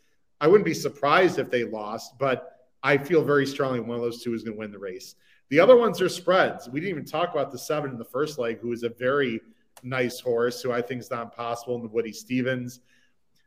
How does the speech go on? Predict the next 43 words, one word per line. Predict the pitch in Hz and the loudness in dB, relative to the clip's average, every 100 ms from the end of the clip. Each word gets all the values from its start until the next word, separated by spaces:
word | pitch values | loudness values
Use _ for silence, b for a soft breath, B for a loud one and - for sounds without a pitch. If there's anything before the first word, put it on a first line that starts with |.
| _ - | _ 4
Guys, | 170 185 185 | 8 10 8
the, | - 175 170 | 4 0 0
the, | 165 143 165 | -4 -4 -4
the | 151 160 | -2 0
Manhattan, | 175 180 151 170 214 214 202 208 - - | 2 2 4 4 4 0 -6 -8 -10 -16
yeah, | 156 175 190 190 220 | -10 0 4 6 4
it's | 202 | -2
probably | - 226 214 | -4 0 2
gonna | 180 | 2
be | 156 151 | 0 -2
four | - 143 139 135 | -2 0 0 0
eight, | 127 135 135 | -2 -4 -6
but | 175 180 | -8 -6
I | 214 | -6
don't | 208 131 113 | -4 -6 -6
know. | 117 143 | -4 -4
I | 160 | -4
mean, | 151 151 151 B - | -6 -8 -12 B -10
there's | 175 | -2
no | 247 | -2
bricks | - 151 - 160 | 2 2 2 -4
or | |
mortars | 131 123 185 180 127 | -2 0 0 0 -2
in | 123 | -8
here. | 113 127 | -6 -4
There's | 147 147 | -4 -6
no, | 165 185 | -6 -4
like, | 175 139 135 | 0 -2 -2
superstars. | - 165 185 202 - 120 117 135 190 - b b b | -8 -8 -4 -6 -6 -6 -2 -2 -2 -10 b b b
I | 180 | -2
think | 247 | 0
something | 247 220 208 | 0 0 -2
weird | 190 226 226 | 0 0 0
could | 160 | -2
happen. | 127 117 110 101 | 0 -2 -4 -8
It's | 127 156 | -4 -4
a | |
mile | 139 151 | 0 2
and | 185 | 2
a | |
quarter | 156 180 175 151 | -2 -2 0 0
turf | - 180 180 | -2 -4 -4
race. | 190 190 190 - | -2 -2 -4 -12